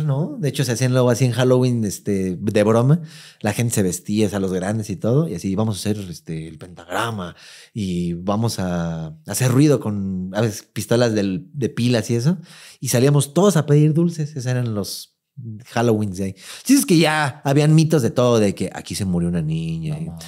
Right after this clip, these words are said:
Speaker 1: aquí se aparece un señor, y
Speaker 2: A la verga.
Speaker 1: aquí encontraron un güey muerto, pero eso sí fue real, y así.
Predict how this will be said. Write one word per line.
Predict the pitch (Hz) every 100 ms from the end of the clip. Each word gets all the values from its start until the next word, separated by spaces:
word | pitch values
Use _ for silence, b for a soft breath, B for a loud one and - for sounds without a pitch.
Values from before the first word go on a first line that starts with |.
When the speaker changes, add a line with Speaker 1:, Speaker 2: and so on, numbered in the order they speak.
| B
Speaker 1:
aquí | 87 -
se | -
aparece | - 82 85
un | 98
señor, | - 78 78 80 80 80 80
y | 80
Speaker 2:
A | 87
la | 87 B B
verga. | 90
Speaker 1:
aquí | 90 -
encontraron | 101 90 80 92 90
un | 90
güey | 90
muerto, | 82 85 80 85
pero | - 85
eso |
sí | 85
fue | 87 90
real, | 80 78 80 80 82 82
y |
así. | 78 -